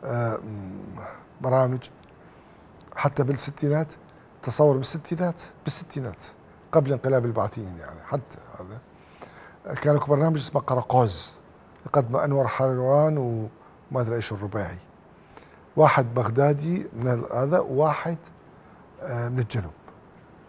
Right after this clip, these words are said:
فهذا: "بويا شنو هي تلفزيون، كان شلون منين يطلع هذا التلفزيون وذاك؟" وليك انت ما تعرف التلفزيون، هذا التلفزيون جهاز. طلعوا لك واحد، يعني هسه كنت بالافلام فلوجه جيت وهذا مش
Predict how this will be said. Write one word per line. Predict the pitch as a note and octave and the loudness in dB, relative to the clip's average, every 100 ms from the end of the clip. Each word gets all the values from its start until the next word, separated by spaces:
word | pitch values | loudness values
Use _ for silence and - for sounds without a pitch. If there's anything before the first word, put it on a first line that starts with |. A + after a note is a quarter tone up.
| - - - - - - | -20 -20 -20 -20 -20 2
فهذا: | E3 D3+ | 6 6
"بويا | C#3 A#3+ A3+ G#3 | 6 6 10 8
شنو | - C4+ G3+ | 8 4 4
هي | F3 G3+ E3+ - - - | 6 4 2 -8 -20 0
تلفزيون، | A3+ F#3 G#3+ F3 A3+ A#3 A3 | 2 4 2 4 8 8 8
كان | - G#3+ G#3 | 4 4 4
شلون | - A#3+ A3+ A3 - - - | 8 10 10 8 0 -8 2
منين | A#3 C#4 | 6 6
يطلع | A3 - G#3 | 4 6 8
هذا | G3 | 10
التلفزيون | G#3 - E3+ G3+ F3 G#3 | 8 6 0 0 6 6
وذاك؟" | F#3+ F#3+ F#3 E3+ - - | 8 8 6 4 -4 -2
وليك | D#3+ D3+ D#3 A#3 - | 4 6 8 6 4
انت | E3+ - | -2 0
ما | D3 | 0
تعرف | A#2 A#2 D#3+ | 2 2 2
التلفزيون، | F#3+ A3 F3 G#3+ G#3 G#3+ B3+ D#4 - - - | 0 -4 -4 -2 6 6 6 4 -2 -6 4
هذا | D#3 G3+ | 6 6
التلفزيون | G#3+ E3 E3+ C#3+ C#3 F#3+ | 6 4 4 6 8 8
جهاز. | F#3+ E3+ C3 C#3+ F3+ G#3 E3+ - - - - - - | 8 4 6 12 12 12 10 -6 -18 -20 -20 -20 8
طلعوا | F#3+ G3 A#3 | 8 10 10
لك | A3 G#3+ | 10 12
واحد، | G#3 F#3 F#3 | 12 10 8
يعني | D3+ F#3 G3 | 6 8 6
هسه | A3 C4 B3 | 6 8 8
كنت | A3+ G#3+ G3 D#3+ - | 6 2 2 -2 -4
بالافلام | D3+ E3 F#3+ A3 A3 - G3+ G#3 G#3+ G3 | -2 0 2 2 0 8 10 10 4 0
فلوجه | F3 A3 A#3 A#3+ | 2 2 2 2
جيت | G#3 A#3+ G#3+ | 6 6 6
وهذا | E3 E3 G3 G#3+ | 6 6 8 6
مش | G#3 E3 | 6 -4